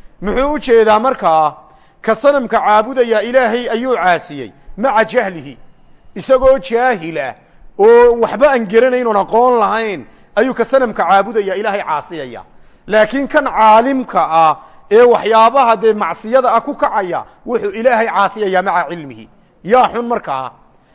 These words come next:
Ma ka maca jahlin Ilaahay caasiyaya, mise ka maca cilmin Ilaahay caasiyaya? Maca cilmin waa halis. Maca cilmin waa halis. Iminka masalan haddii waxaan kuu dirto, oo wixii aan kuu dirtay adoo og ad i yeeli weydo,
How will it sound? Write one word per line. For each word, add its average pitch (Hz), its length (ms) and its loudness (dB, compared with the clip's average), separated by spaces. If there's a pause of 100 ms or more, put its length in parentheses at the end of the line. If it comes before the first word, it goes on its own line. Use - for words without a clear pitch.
(140)
Ma 202 160 -2
ka 226 120 0
maca 233 320 0
jahlin 226 380 0
Ilaahay 233 420 2
caasiyaya, 175 760 0 (340)
mise 254 300 0
ka 240 120 -2
maca 220 440 0
cilmin 254 320 -4
Ilaahay 214 360 -2
caasiyaya? 151 560 -6 (560)
Maca 208 340 2
cilmin 262 260 -2
waa 269 200 4
halis. - 440 -10 (180)
Maca 202 320 2
cilmin 233 320 -4
waa 170 160 -2
halis. 127 400 -12 (520)
Iminka 240 280 0
masalan 240 360 0
haddii 214 260 -2
waxaan 196 260 -2
kuu 233 220 -4
dirto, 147 460 -6 (760)
oo 226 280 6
wixii 247 220 0
aan 247 140 -2
kuu 254 160 -6
dirtay 240 360 -4
adoo 233 320 0
og 269 200 2
ad 214 100 -4
i 214 60 -8 (100)
yeeli 233 300 2
weydo, 170 460 -6